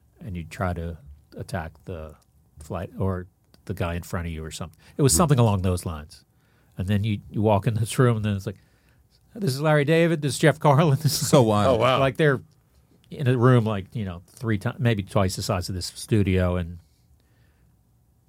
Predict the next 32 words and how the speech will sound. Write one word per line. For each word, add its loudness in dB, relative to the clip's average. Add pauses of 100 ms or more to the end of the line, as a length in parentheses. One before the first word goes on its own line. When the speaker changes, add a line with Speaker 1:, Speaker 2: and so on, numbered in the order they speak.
(120)
Speaker 1:
and -10
you -6
just -12
Speaker 2:
And -16
just 0
Speaker 1:
improv, 4
and, 0
Speaker 2:
go? 4
Speaker 1:
they, -6 (100)
and 0
then, -2 (160)
and -2 (200)
Larry 2
David 4
was -2
just -4
like, -6
"Thank 2
you." 4 (120)
Like, -6
"Yeah, 0
okay." -8 (480)
But 4
actually, 2
I 4
think -4
the 4
guy 2
who 4
got 0
the -6
part, -2